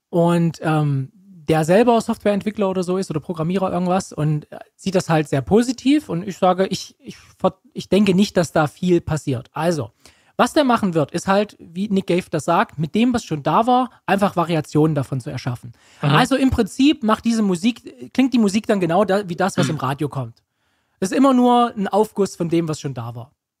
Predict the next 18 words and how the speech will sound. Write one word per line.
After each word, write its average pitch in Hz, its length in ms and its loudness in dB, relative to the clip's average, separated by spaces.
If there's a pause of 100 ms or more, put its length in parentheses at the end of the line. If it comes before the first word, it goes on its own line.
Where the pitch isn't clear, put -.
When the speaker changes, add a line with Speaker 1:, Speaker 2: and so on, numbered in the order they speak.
(480)
Speaker 1:
Ja? 180 200 -6 (320)
So, 170 80 -6
da, 262 120 -6
das 262 220 0
kann 254 180 2
das 247 140 -2
bestimmt 202 360 -4
sehr 185 280 2
gut 226 260 -2
und 208 120 -4
wahrscheinlich 170 400 -6
noch 165 160 -8
besser. 127 420 -10 (720)
Was 196 180 0
Speaker 2:
Einmal 151 180 2
durch 143 120 2
den 147 200 2
Fleischwolf. 160 680 0